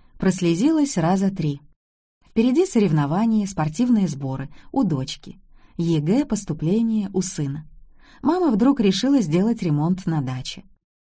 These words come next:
Обычная жизнь, замешанная на валерьянке, пустырнике, кофе, вине, виски,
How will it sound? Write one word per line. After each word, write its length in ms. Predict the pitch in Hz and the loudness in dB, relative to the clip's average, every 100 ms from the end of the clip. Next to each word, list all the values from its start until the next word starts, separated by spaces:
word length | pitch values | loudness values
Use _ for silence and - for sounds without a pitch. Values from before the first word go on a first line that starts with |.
| - | -8
Обычная 520 | - 330 381 277 277 | -2 0 0 2 2
жизнь, 360 | 247 294 254 214 | 4 2 4 2
замешанная 580 | 165 170 190 190 170 160 | 2 2 0 0 -2 0
на 140 | 151 | 2
валерьянке, 680 | 147 143 143 156 262 302 294 | 2 0 0 0 0 0 -4
пустырнике, 800 | 214 160 - 220 269 254 240 170 | -4 -4 -2 0 0 0 -2 -4
кофе, 460 | 160 208 262 - 170 | -4 -2 -2 -2 -2
вине, 440 | 147 143 196 233 - - - | 0 0 -2 -4 -10 -10 -2
виски, 600 | 233 302 294 - 247 | 2 4 2 -4 -6